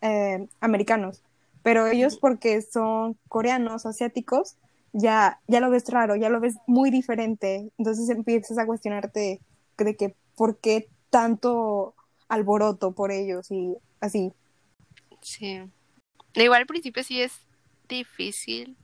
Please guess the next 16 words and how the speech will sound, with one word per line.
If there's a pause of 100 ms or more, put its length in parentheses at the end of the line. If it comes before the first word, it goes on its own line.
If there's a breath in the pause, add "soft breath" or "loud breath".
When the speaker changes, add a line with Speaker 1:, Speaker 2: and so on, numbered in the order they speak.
Speaker 2:
identificar
quién
es
quién. (240)
Bueno,
más
en, (440)
o
sea,
bueno,
al
menos (220)
creo
que
en
los